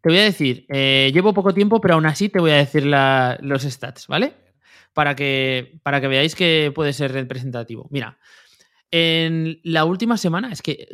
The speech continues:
es que no me deja coger, eh, no me deja coger los datos segmentados por semanas, pero, eh, me ha subido, obviamente he subido en un cincuenta y cuatro por ciento el número de tweets que lo que estaba haciendo en los últimos veintiocho días,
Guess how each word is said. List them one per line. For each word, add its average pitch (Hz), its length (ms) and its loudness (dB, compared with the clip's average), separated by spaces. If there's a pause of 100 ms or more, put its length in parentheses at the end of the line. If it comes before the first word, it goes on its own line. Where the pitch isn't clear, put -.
(140)
es - 160 -16
que 185 80 2
no 180 60 4
me 175 100 2
deja 160 380 2
coger, 139 420 0
eh, 123 520 2 (1300)
no 151 80 0
me 160 60 4
deja 165 180 2
coger 151 220 2
los 147 120 4
datos 147 260 2
segmentados 139 500 2
por 131 160 0
semanas, 120 380 -4
pero, 127 260 -2 (420)
eh, - 120 -18 (140)
me 165 160 0
ha 185 60 2
subido, 135 580 -2 (260)
obviamente 151 420 0
he 139 60 0
subido 147 300 4
en 143 100 2
un 139 260 2
cincuenta 143 400 0
y - 20 2
cuatro 156 240 2
por 151 140 2
ciento 151 260 4
el 143 120 6
número 147 220 8
de 135 120 6
tweets 135 340 0
que 123 500 0
lo 131 100 2
que 131 80 0
estaba 131 240 2
haciendo 127 340 2
en 127 80 2
los 123 100 2
últimos 123 320 -2
veintiocho 127 420 -2
días, 208 420 -2